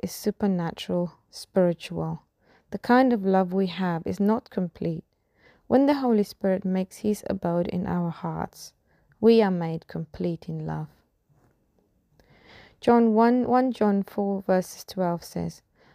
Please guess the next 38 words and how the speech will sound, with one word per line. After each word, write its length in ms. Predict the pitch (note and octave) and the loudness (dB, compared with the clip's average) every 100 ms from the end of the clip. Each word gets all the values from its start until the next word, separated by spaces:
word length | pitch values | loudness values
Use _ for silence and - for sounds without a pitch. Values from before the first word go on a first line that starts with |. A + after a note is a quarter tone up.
| _ - | _ 0
"No 260 | G#3 A#3 C4+ | 6 6 6
one 180 | C#4 | 2
has 260 | C4 A#3 - - | 0 -4 -4 -4
ever 240 | F#3+ F3+ | -2 -2
seen 360 | F3 - F3+ E3+ | -6 -6 -6 -6
God. 460 | - D#3+ D#3 - - _ _ _ _ - | -6 -6 -6 -10 -16 _ _ _ _ 0
But 140 | G3+ | 4
if 180 | G3+ - | 4 4
we 120 | G#3 | 4
love 280 | G3 G#3 A#3 | 6 2 0
each 220 | G3+ - | -6 -4
other, 440 | F3 E3 - E3+ - | -6 -4 -8 -10 -8
God 240 | - G3+ G3 | 0 2 2
lives 300 | G3 G3 - | 0 0 -2
in 160 | F#3 | -4
us, 360 | - D#3+ - - | -4 -8 -10 -12
and 140 | - F3 | -8 0
his 220 | G#3 G#3 | 0 2
love 260 | G3+ G3 - | 0 0 -2
is 160 | F#3+ - _ | -12 -16 _
brought 260 | - F3+ F3+ | -2 -2 -2
to 100 | - | -12
full 320 | - G#3+ A3 | -4 2 2
expression 640 | G3+ - - F3+ - F3+ | 2 -6 -8 -8 -6 -6
in 160 | E3+ E3 | -4 -6
us. 360 | E3 D#3+ - _ _ - - - _ | -6 -8 -16 _ _ -20 -20 -20 _
God 200 | - B3 | 2 2
is 180 | B3+ - | 2 -2
love, 280 | F#3+ D#3+ E3 _ _ _ _ _ - | -4 -4 -8 _ _ _ _ _ -4
and 180 | G3+ G3+ | 0 4
all 260 | A3+ B3 | 4 4
who 140 | C4+ C4+ | 4 2
live 260 | A3+ G3+ | 2 2
in 200 | F#3+ F3 | 0 -2
love 240 | E3+ E3+ D#3 | -2 -4 -4
live 300 | F3+ F3+ F3 | -4 -2 -2
in 140 | F3+ | -6
God, 420 | E3+ E3+ D#3+ D#3+ | -6 -6 -6 -6